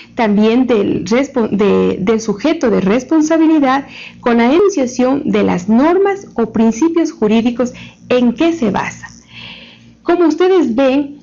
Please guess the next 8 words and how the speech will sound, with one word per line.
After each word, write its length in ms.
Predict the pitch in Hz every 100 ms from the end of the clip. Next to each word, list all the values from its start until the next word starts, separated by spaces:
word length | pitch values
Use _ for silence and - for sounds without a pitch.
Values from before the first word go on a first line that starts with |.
| -
cuando 320 | 240 233 220
se 180 | 220 208
realiza, 600 | 208 196 262 302 302 208
¿no 120 | 202
es 80 | 196
cierto?, 540 | 226 233 240 302 302 - - _ - _ _ _ - _ _ - - - - - _
la 240 | 233 233
glosa, 680 | 208 254 330 311 302 294 320